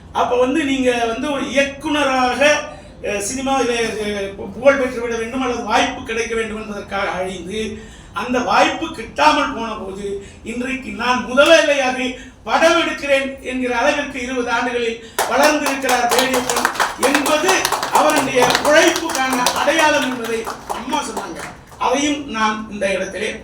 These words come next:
வழிமொழிகிறேன். வேடியப்பன் அவர்கள் வாழ்த்துகிறார். இன்னும் பலரும் வாழ்த்து, அஹ், உரைக்க இருக்கிற இந்த, இந்த, இந்த நேரத்திலே மிகுந்த மகிழ்ச்சியாக இருக்கிறது. முதல்ல ஒண்ணு சொல்லிடணும்.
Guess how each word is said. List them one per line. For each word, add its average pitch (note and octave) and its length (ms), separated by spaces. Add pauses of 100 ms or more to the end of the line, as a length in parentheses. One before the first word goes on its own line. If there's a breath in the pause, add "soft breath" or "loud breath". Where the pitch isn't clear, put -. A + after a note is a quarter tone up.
வழிமொழிகிறேன். A#3+ 640 (400 loud breath)
வேடியப்பன் G#3+ 380
அவர்கள் F3 300
வாழ்த்துகிறார். G3+ 420
இன்னும் C4 400 (340 loud breath)
பலரும் A#3+ 520
வாழ்த்து, A3 720 (180 loud breath)
அஹ், F#3 280
உரைக்க G#3 380
இருக்கிற G#3 600 (260 loud breath)
இந்த, A3 560
இந்த, G#3+ 240
இந்த G#3+ 260
நேரத்திலே G3+ 680
மிகுந்த A#3 300
மகிழ்ச்சியாக F#3+ 640
இருக்கிறது. F3 420 (800 loud breath)
முதல்ல D4 380
ஒண்ணு B3+ 220
சொல்லிடணும். A#3+ 580